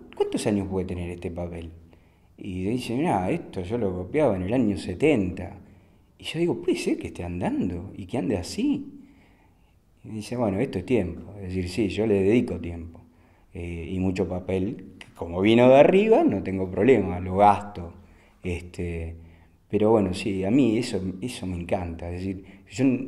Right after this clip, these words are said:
yo no siento que pierdo el tiempo, yo siento que estoy ganando algo. No sé qué, pero estoy ganando algo. Y me divierte. Eh, y por ahí también llamo y pregunto a otro amigo que la tiene más clara.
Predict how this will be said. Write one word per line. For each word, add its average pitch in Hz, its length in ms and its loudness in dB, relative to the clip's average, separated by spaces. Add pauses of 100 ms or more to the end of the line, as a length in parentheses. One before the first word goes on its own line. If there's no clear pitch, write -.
(160)
yo 127 120 -4
no 120 80 2
siento 110 320 2
que 95 80 -2
pierdo 90 320 -2
el 87 140 -4
tiempo, 87 400 -8
yo 107 160 -4
siento 117 340 0
que 95 100 2
estoy 104 240 -2
ganando 98 460 2
algo. 87 380 -4 (240)
No 170 60 -2
sé 294 200 2
qué, 359 160 6
pero 233 160 0
estoy 202 160 -2
ganando 104 380 -4
algo. 90 300 -8 (400)
Y 101 180 -2
me 92 140 -2
divierte. 90 720 0 (400)
Eh, 92 680 -4
y 98 100 -2
por 101 160 2
ahí 117 120 4
también 98 600 2
llamo 107 340 2
y 98 60 2
pregunto 92 680 0
a 87 300 -6
otro 98 260 0
amigo 107 380 0
que 90 60 -4
la 90 100 -6
tiene 98 200 -4
más 92 140 -4
clara. 98 760 2